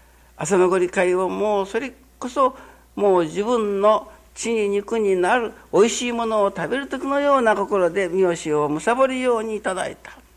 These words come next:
一月間経った時にはもうやめられなかったと言うております。そして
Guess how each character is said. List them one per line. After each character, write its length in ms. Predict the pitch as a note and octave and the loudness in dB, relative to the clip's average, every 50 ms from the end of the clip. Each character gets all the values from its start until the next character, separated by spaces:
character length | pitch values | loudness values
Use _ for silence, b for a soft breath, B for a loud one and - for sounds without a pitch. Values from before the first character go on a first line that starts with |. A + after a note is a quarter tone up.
| _ b b b b b b b b | _ b b b b b b b b
一 220 | - - - G3+ F#3+ | -10 -4 -2 -2 -2
月 240 | - - - - - | -4 -8 -16 -8 -4
間 240 | - F#3 F#3 F3+ | 0 0 0 0
経 100 | F3+ F#3 | 0 -2
っ 100 | E3+ - | -4 -4
た 120 | - - F3 | -6 -10 -8
時 240 | - E3+ - E3+ D#3+ | -8 -10 -6 -4 -4
に 80 | D#3+ | -2
は 100 | D#3 D3+ | -2 -2
も 300 | C#3+ F3+ A3 A#3 A3 G3 | -2 -2 0 2 2 2
う 40 | D#3+ | 2
や 120 | D3+ D3+ | 2 0
め 160 | D#3 F3+ G3+ A3+ | 0 0 2 0
ら 100 | A#3+ A#3+ | 0 0
れ 100 | A#3+ A#3 | -2 -2
な 120 | A3+ A3 | -2 -2
か 140 | G#3+ A3 G#3 | -2 -2 -2
っ 40 | G3+ - - - - | -2 -4 -10 -12 -6
た 100 | - F#3 | -6 -6
と 440 | F#3 - - B3 C4 B3+ - - - - | -6 -2 0 2 2 2 0 -4 -6 -4
言 140 | F3 E3+ | -2 -2
う 60 | D3 D3 | -2 -2
て 100 | C#3 B2+ | -4 -6
お 100 | - - | -8 -8
り 60 | - | -12
ま 180 | C3+ - - - - | -16 -20 -20 -20 -20
す。 160 | - - - - - - - - - - _ _ _ _ _ _ b b b b b b b b b - | -20 -20 -20 -20 -20 -20 -20 -20 -20 -20 _ _ _ _ _ _ b b b b b b b b b -2
そ 120 | B3+ C4 | 0 0
し 100 | B3+ - | 0 0
て 200 | - C#4+ A#3+ | -2 -2 -2